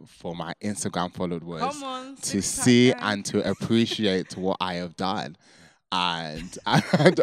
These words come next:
Speaker 1: and we, and we post that on Instagram. And even though we might feel a conviction, we're like, w-, we have this need to validate our pride and to
Speaker 2: Yeah.
Speaker 1: validate our ego. And essentially what I was saying is that all these different aspects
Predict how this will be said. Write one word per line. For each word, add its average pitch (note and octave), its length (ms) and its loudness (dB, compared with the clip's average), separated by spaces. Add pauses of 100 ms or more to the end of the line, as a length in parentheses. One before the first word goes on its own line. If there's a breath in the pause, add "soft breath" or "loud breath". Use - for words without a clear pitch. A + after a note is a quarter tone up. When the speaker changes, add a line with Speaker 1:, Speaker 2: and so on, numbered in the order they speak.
(140)
Speaker 1:
and D#3 160 2
we, A2+ 340 2 (340 loud breath)
and A2+ 100 2
we A#2 120 6
post C3+ 400 4
that G2+ 180 2
on G2+ 160 0
Instagram. D2 720 -6 (680 loud breath)
And F#2+ 240 -4
even A#2 220 -2
though G#2+ 120 0
we G2+ 80 -2
might F#2+ 240 -4
feel F#2+ 220 -6
a F2+ 40 -4
conviction, F2 640 -8
we're D#2+ 100 -8
like, - 340 -10 (100)
w-, E2 180 -14 (200)
we F#2 120 -4
have F#2 240 -4
this F2 220 -8
need E2+ 380 -8
to - 120 -12
validate D#2 640 -6
our D#2 140 -8
pride D2+ 460 -8
and D2 100 -16
to - 100 -14
Speaker 2:
Yeah. D#2 140 -8
Speaker 1:
validate D2 420 -12 (460 loud breath)
our D#2+ 240 -8
ego. F2+ 320 -10 (840 loud breath)
And G2+ 120 -2
essentially B2 360 0
what G#2+ 120 2
I F#2+ 60 4
was F2 160 0
saying F2+ 340 -4
is - 120 -12
that E2+ 220 -6
all A2 180 2
these G#2 200 -2
different - 340 -8
aspects - 580 -8